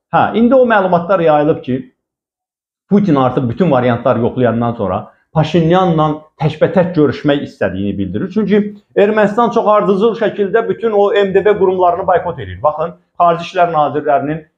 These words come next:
Bişkeşdə görüşü vardı, Ermənistanın Xarici İşlər Naziri getməyəcək.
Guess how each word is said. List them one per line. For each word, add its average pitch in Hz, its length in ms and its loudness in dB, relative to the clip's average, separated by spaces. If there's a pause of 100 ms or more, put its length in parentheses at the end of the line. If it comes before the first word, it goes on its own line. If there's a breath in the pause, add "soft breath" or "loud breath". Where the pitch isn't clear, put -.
(180)
Bişkeşdə 165 420 -2
görüşü 143 340 0
vardı, 127 260 2
Ermənistanın 131 520 0
Xarici 117 320 -2
İşlər 127 200 -2
Naziri 110 360 -4
getməyəcək. - 480 -10